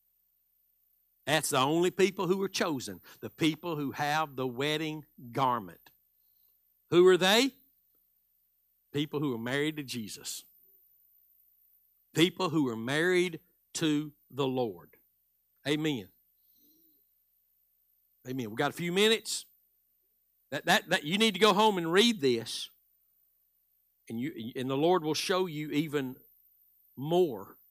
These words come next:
in this, in this story. But it's a very powerful story. It's a parable, and it's, and it's about it's about the Lord throughout the ages trying to get everybody to come to the wedding,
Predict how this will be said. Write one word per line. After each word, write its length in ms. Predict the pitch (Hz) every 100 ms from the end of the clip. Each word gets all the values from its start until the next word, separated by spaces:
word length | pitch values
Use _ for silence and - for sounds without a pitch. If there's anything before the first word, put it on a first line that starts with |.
| _ 160
in 220 | 165 143
this, 280 | 127 - -
in 180 | 147 151
this 140 | 127
story. 540 | - - 170 151 110 101 _ _ _ _ _ _ _ _ _ _ _ _ _ _ _ _ _ _
But 120 | 143 170
it's 240 | 185 151
a 60 | 151
very 300 | 160 185 165
powerful 580 | - 180 196 175 135
story. 460 | - - 135 127 123
It's 120 | 127
a 60 | -
parable, 640 | - 185 202 190 135 127
and 100 | 127
it's, 220 | 135 -
and 160 | - 131
it's 160 | 131
about 640 | 143 127 160 202 160 - _ _ _ _ _ -
it's 180 | 147 165
about 360 | 147 196 190
the 80 | 151
Lord 440 | 147 175 175 143
throughout 460 | 151 175 160 160 -
the 100 | 147
ages 680 | 151 180 185 131 131 123 - _ _ -
trying 420 | - 160 160 156
to 60 | 135
get 220 | 147 143 -
everybody 680 | 170 156 143 127 120 113
to 80 | 107
come 460 | - 147 139 131 117 _ _
to 120 | -
the 100 | 127
wedding, 500 | 113 131 131 110 92